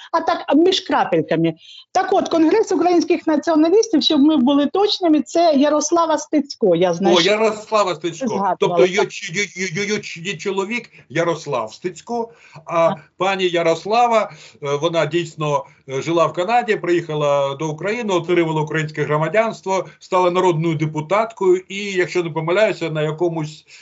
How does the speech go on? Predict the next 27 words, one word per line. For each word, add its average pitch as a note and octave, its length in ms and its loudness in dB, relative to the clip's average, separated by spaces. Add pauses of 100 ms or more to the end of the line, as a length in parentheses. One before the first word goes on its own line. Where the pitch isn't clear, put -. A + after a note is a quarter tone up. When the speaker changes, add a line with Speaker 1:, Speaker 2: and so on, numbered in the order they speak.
(220)
Speaker 2:
е, C3+ 1080 -4
скликанні, G3 840 0 (400)
е, C3+ 460 -2
на C#3+ 120 0
початку D3+ 540 0
роботи E3 460 0
вона D3+ 300 -2
була D3+ 300 -2
найстаршою D3+ 800 -6
депутаткою, F3 800 -6
і D3 80 -6
во-, C#3+ 200 -4
і D3 40 -12
саме D#3 280 -4
вона D3 400 -4 (140)
зачитувала D#3 720 0
присягу. B2 640 -4 (360)
Е, C3+ 80 -6
м-, C3+ 1200 -6 (320)
м-, C3 260 -4 (100)
мав F#3 240 0
честь D#3 360 -4
бути D3+ 420 -6
з D3+ 120 -14
нею D#3+ 240 -4
особисто D#3 500 -2
знайомою. F#3 640 0